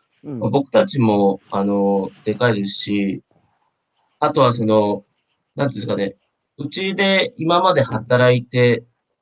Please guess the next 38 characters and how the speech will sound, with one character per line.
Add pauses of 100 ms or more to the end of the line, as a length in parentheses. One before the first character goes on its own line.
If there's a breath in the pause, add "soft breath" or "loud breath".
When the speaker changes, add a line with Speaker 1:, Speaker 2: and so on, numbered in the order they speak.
Speaker 1:
う
ん。
Speaker 2:
く
れ
て
た
人
っ
て
い
う
ん
で
す
か？ (480)
Speaker 1:
う
ん。
Speaker 2:
例
え
ば
う
ち
の
お
母
さ
ん
と
か、 (500)
Speaker 1:
う
ん。
Speaker 2:
も
う
生
産
メ
イ
ン